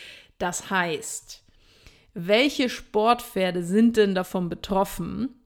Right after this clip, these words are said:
würde ich mal so zusammenfassen.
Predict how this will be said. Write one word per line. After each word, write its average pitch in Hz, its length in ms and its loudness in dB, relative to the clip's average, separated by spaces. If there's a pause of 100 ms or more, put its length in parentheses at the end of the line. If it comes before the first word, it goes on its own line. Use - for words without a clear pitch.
(540)
würde 214 380 2
ich - 360 -2
mal 208 640 0 (220)
so 180 420 -4
zusammenfassen. - 1000 -12